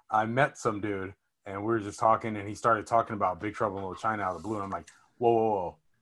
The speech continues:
what? What are you talking about this movie for?" I called James, but James didn't answer his phone.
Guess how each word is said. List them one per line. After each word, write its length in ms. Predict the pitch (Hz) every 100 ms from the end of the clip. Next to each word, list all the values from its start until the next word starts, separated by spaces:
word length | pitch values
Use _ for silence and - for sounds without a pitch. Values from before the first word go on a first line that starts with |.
| _
what? 260 | 117 156 - _ _
What 100 | -
are 20 | 151
you 60 |
talking 160 | 151 127
about 120 | 104
this 80 | 104
movie 200 | 107 98
for?" 240 | 95 82 _ - - _ _ _
I 80 | 135
called 320 | - 156 131
James, 480 | 110 131 113 98 - 107
but 160 | 107
James 240 | 110 113 104
didn't 140 | 104
answer 260 | 98 98 98
his 100 | -
phone. 280 | 98 80